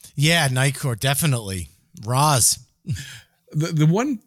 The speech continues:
Speaker 2: question, though, I did have, th-, this was a very much, you know, a, a toss-up for me, though, was Jonathan Silverman, uh, the caddy who, you know, was kinda like the, the meet cute for Kate and then, you know, was, uh, was Jack Artunian's partner during the, uh,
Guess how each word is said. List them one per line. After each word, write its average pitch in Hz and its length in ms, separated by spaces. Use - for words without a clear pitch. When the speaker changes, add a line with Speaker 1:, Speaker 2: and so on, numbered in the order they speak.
Speaker 2:
question, 127 380
though, 98 140
I 95 60
did 95 180
have, 82 280
th-, 139 180
this 156 200
was 294 340
a 143 60
very 135 280
much, 131 280
you 127 120
know, 92 160
a, 85 340
a 104 100
toss-up - 480
for - 80
me, 78 120
though, 73 120
was 95 160
Jonathan 139 400
Silverman, 73 500
uh, 85 260
the 85 120
caddy 107 680
who, 98 380
you 107 100
know, 80 100
was 110 120
kinda 113 140
like 107 120
the, 95 140
the 113 140
meet 117 240
cute - 180
for 110 140
Kate 101 300
and 101 120
then, 98 220
you 95 80
know, 87 80
was, 95 300
uh, 90 240
was 87 240
Jack 90 260
Artunian's 87 540
partner 85 360
during 85 300
the, 80 240
uh, 76 260